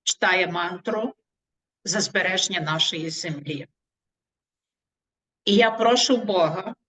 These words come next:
щоб він нам зарахував результат від читання цієї мантри за збереження нашої землі. Подивіться, як гарна земля наша.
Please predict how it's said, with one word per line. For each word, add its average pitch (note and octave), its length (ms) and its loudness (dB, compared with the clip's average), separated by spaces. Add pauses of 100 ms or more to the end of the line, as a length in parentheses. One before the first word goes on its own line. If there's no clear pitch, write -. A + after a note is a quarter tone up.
(160)
щоб A3+ 280 2
він C#4+ 200 0
нам D4 180 -6
зарахував C4 760 -2
результат G3 760 -4 (1300)
від G3+ 180 -12
читання E3+ 520 -4
цієї F3+ 460 -2
мантри F3+ 720 -10 (1600)
за C4+ 240 2
збереження F3+ 760 -2
нашої - 380 -8
землі. E3+ 460 -10
Подивіться, G#3 500 -4
як F#3 140 -4
гарна F3+ 380 -6
земля E3+ 480 -4
наша. F#3+ 460 -4